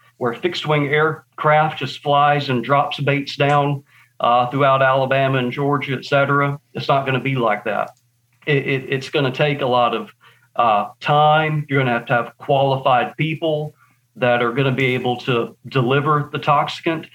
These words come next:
And I, the way I say it is it's just gonna be yet another tool in our pig management toolbox.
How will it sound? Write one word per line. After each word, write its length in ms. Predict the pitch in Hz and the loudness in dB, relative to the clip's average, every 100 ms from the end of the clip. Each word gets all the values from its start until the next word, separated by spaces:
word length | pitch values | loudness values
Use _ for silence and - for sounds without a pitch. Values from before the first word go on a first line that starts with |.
| - - _ | -20 -20 _
And 200 | 143 139 | 0 2
I, 160 | 143 - _ | 0 -6 _
the 100 | 135 | -4
way 280 | 123 147 151 | 2 2 2
I 120 | 160 | 0
say 360 | 156 - 185 190 | -2 -2 0 2
it 180 | 190 - | -2 -4
is 160 | 135 127 | -6 -6
it's 100 | - | -6
just 180 | 143 - | -6 -2
gonna 160 | 143 131 | -2 0
be 100 | 139 | 0
yet 480 | 135 135 139 135 - | 0 2 2 0 -4
another 440 | 127 127 135 131 120 | -2 2 2 0 -4
tool 640 | - 170 180 180 175 - | 0 0 2 0 -2 -4
in 140 | 123 | -2
our 140 | 113 104 | -2 -2
pig 320 | - 147 139 | -4 -2 0
management 500 | 135 135 131 131 - | 0 0 -2 -6 -6
toolbox. 880 | - 240 170 117 107 98 101 - | -2 0 2 2 2 2 -2 -12